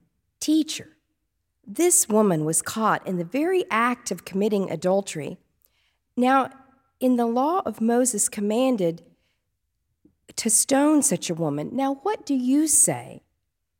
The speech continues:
They said this to test him, so that they might have some charge to bring against him. Jesus bent down and wrote with his finger in the ground. When they kept on questioning him, he straightened up and said to them,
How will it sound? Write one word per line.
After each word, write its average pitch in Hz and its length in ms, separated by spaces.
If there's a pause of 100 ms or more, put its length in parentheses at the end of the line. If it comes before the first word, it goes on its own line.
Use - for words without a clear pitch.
(240)
They 143 100
said 196 400
this 143 320
to - 160
test - 480
him, 151 260
so - 180
that 185 180
they 220 100
might 202 260
have 196 200
some 156 240
charge 160 720 (280)
to 202 100
bring 208 260
against 196 400
him. 156 300 (800)
Jesus 196 640 (260)
bent 190 320
down 165 460
and 165 180
wrote 214 240
with - 140
his 277 160
finger 226 320
in 233 100
the 226 80
ground. 156 480 (400)
When 220 120
they 233 100
kept 254 300
on 285 100
questioning 208 600
him, 165 260 (200)
he 226 140
straightened 240 480
up 190 180
and 190 140
said 220 220
to 214 40
them, 165 360